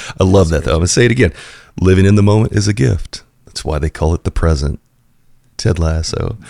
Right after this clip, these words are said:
Speaker 2: Yes.
Speaker 1: Yeah, so I, I did. I, I jumped on that, uh, that show. It's, it is good. There's a lot of, it's funny, it's entertaining, but it's, it's real. There's a lot of really learning, life
Speaker 2: It, it
Speaker 1: learning
Speaker 2: is
Speaker 1: opportunities.
Speaker 2: one of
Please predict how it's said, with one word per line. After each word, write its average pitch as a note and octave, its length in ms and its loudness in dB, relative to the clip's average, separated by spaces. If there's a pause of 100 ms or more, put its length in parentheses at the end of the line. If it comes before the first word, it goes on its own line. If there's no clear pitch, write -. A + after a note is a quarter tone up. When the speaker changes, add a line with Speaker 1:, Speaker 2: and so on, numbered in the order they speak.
(120)
Speaker 2:
Yes. E2+ 260 -14
Speaker 1:
Yeah, G2+ 180 4
so F2+ 180 0
I, E2 180 2
I D#2+ 60 0
did. D2+ 220 0
I, D2 160 -2 (120)
I - 40 -2
jumped D#2+ 240 -2
on D#2 160 2
that, D#2 220 0 (320)
uh, C#2+ 240 -2 (420)
that - 240 -6
show. D#2 440 -2 (520)
It's, - 300 -6
it B2 100 4
is D3 140 -2
good. E2+ 260 -2 (120)
There's D#2+ 160 -4
a E2+ 60 -8
lot E2+ 180 -2
of, D#2 140 -2 (840)
it's - 160 -2
funny, F#2+ 300 2
it's - 180 -12
entertaining, D#2+ 440 0
but D#2 80 -2
it's, - 380 -6
it's - 180 -6
real. D#2+ 300 2
There's D2 200 -2
a E2 40 0
lot D#2 160 0
of D2+ 80 -2
really D2+ 200 0
learning, D#2 400 -2 (840)
life F#3 320 -2
Speaker 2:
It, G3 60 -2
it - 60 2
Speaker 1:
learning G#3+ 140 2
Speaker 2:
is C3+ 200 -4
Speaker 1:
opportunities. D3 320 0
Speaker 2:
one E2+ 120 2
of D#2+ 140 0